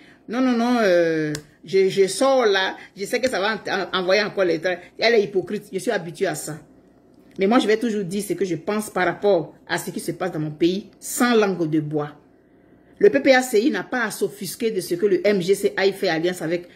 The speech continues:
le P D C I R D A à Yopougon. Décide, euh, ré-, ré-, asseyez-vous et puis voyez bien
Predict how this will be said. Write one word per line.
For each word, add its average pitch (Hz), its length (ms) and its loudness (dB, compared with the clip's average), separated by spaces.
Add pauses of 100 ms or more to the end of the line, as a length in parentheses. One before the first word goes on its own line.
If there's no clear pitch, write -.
(100)
le 170 60 0
P 202 140 4
D 196 100 4
C 175 140 -2
I 180 240 0
R 165 40 0
D 160 140 2
A 165 120 -4 (320)
à 180 100 2
Yopougon. 165 420 2 (1300)
Décide, 214 560 4
euh, 185 120 -6 (220)
ré-, 214 300 2
ré-, 214 280 2 (480)
asseyez-vous 254 840 2 (200)
et 214 80 0
puis 294 140 6
voyez 240 300 6
bien 247 320 -2